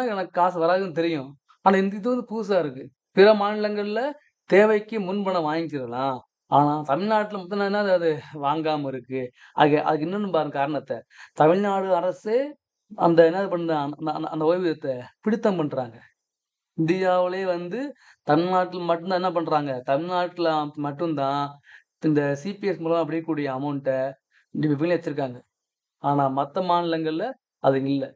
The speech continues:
இது வந்து எத்தனை பேருக்கு தெரியும் தெரியல. இதெல்லாம் வந்து புதுசா இருக்கு. இதை வந்து சரி நியூ பென்ஷன், இது நியூ பென்ஷன் எப்போதும் தெரியாது,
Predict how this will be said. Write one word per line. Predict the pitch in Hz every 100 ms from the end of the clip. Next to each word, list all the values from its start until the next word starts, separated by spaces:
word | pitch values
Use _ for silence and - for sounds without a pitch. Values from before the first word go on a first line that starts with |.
| _ _ _ _ _ -
இது | 175
வந்து | 185 190
எத்தனை | 175 190
பேருக்கு | 185 170
தெரியும் | 160 170 156
தெரியல. | 147 139 120 _ _ _ _ _ _ _ _ _ _ _ _ -
இதெல்லாம் | 156 165
வந்து | 165
புதுசா | 160 156 160 151
இருக்கு. | 131 123 180 208 _ _ _ -
இதை | 165
வந்து | 175 190 170 143 - _ _
சரி | 175 151
நியூ | 175 226
பென்ஷன், | - 190 196 190 175 -
இது | 165 165 _
நியூ | - 170 208
பென்ஷன் | 208 185 190
எப்போதும் | 170 175 185
தெரியாது, | 156 185 185 156